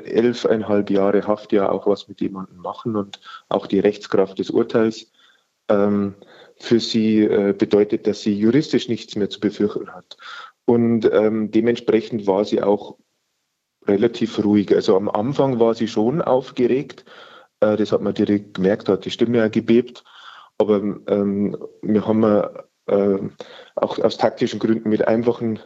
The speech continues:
Fragen, die sie nicht, äh, persönlich belasten, begonnen und haben uns dann langsam vorgearbeitet zu den kritischeren Fragen. Und das hat eine Gesprächssituation, ja, auch geschaffen, wo, wo sie dann relativ ruhig und auch offen geworden ist.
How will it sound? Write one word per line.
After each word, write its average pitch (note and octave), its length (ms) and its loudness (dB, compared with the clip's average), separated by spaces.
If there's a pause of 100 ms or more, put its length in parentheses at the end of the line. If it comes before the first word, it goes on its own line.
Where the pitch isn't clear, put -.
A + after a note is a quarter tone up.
(160)
Fragen, G#2+ 560 0
die G#2 140 -4
sie G#2+ 100 -8
nicht, A#2 320 -6
äh, - 160 2
persönlich B2 560 0
belasten, C#3+ 640 -2 (180)
begonnen C#3 540 0
und A#2 160 0
haben A#2 160 0
uns A2+ 160 -2
dann A2 100 2
langsam G#2+ 360 -2
vorgearbeitet - 840 0
zu - 80 -4
den G3 240 0
kritischeren B2+ 560 0
Fragen. A2 400 0 (500)
Und A2 200 0
das G#2+ 160 2
hat G#2+ 120 2
eine G2 460 2
Gesprächssituation, G2+ 1040 -2 (640)
ja, G2 260 2
auch - 160 -4
geschaffen, G2+ 640 -4
wo, G2 320 0
wo F#2+ 140 -2
sie G2 200 -2
dann F#2 180 2
relativ G2+ 420 0
ruhig A#2+ 300 0
und G2+ 120 0
auch F#2+ 120 2
offen - 320 -4
geworden F2 340 -2
ist. - 240 -18